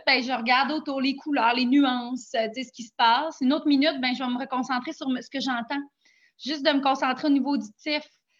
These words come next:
Ça, ça ramène aussi une centration. Ensuite, les odeurs. Là, au printemps, on s'entend qu'il y en a toutes sortes d'odeurs. La neige, tu parlais de la neige qui fond, les odeurs un peu, des fois, de fum-, tu sais, d'espèces de fumier, mais qui représentent le printemps aussi. Donc, juste de s'arrêter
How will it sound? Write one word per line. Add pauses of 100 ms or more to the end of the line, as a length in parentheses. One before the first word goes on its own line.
(140)
Ça,
ça
ramène
aussi
une
centration.
Ensuite,
les
odeurs.
Là,
au
printemps,
on
s'entend
qu'il
y
en
a
toutes
sortes
d'odeurs.
La
neige, (100)
tu
parlais
de
la
neige
qui
fond,
les
odeurs
un
peu,
des
fois,
de
fum-,
tu
sais,
d'espèces
de
fumier,
mais (320)
qui
représentent
le
printemps
aussi.
Donc, (340)
juste
de
s'arrêter